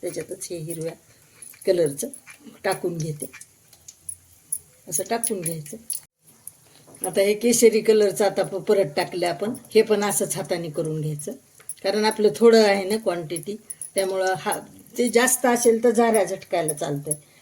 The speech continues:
आता एवढं छोटं असल्यावर आपल्याला झाऱ्या, अं, हातानं दा-, हे करून आपटून नाही चालणार. ही आपली लुकती जी आहे ना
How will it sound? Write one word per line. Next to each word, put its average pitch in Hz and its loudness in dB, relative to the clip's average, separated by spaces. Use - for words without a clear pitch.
आता 175 -6
एवढं 208 4
छोटं 226 2
असल्यावर 196 0
आपल्याला 196 -4
झाऱ्या, 196 -2
अं, 160 -4
हातानं 190 2
दा-, 156 0
हे 208 6
करून 185 0
आपटून 180 0
नाही 185 -6
चालणार. 147 -4
ही 190 -2
आपली 208 2
लुकती 220 0
जी 196 0
आहे 196 0
ना 208 -8